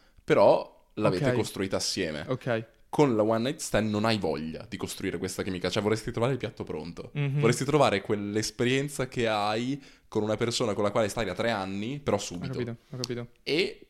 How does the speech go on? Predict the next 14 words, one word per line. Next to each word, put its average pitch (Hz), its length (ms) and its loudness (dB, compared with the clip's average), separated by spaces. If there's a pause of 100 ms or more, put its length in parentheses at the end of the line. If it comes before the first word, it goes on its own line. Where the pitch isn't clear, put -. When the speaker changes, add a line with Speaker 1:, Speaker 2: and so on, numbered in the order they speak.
(160)
Speaker 1:
non 110 380 -6
dico 127 220 -10
che - 80 -6
è 87 40 -4
impossibile, 85 720 -6 (420)
ma - 100 -6
anzi 101 400 -2 (160)
può 101 100 -2
succedere, 117 540 -2
Speaker 2:
Mhm. 156 100 -2 (480)
Speaker 1:
però 104 560 6
non 85 320 -4
è 82 140 -6
scontato, - 960 -10